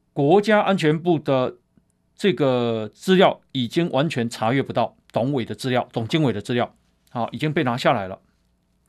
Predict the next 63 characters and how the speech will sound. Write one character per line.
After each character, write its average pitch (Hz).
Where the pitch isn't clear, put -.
哇， 226
如 196
果 233
是 180
这 185
个 156
的 139
话， 147
那 190
就 156
太， 170
太 170
大 147
条 98
了， 98
超 190
级 180
大 127
条， 101
因 180
为 175
他 170
去 151
到 151
美 120
国 107
一 135
定 147
会 127
说， -
他 240
会 247
叛 214
逃， 120
一 139
定 160
是 147
有 120
什 117
么 120
事 -
情 101
嘛， 104
哈， 117
受 -
不 139
了 101
了。 98
那 165
去 -
美 180
国， 131
当 185
然 151
他 156
会 165
提 147
供 147
很 123
多 135
的 127
资 123
讯 117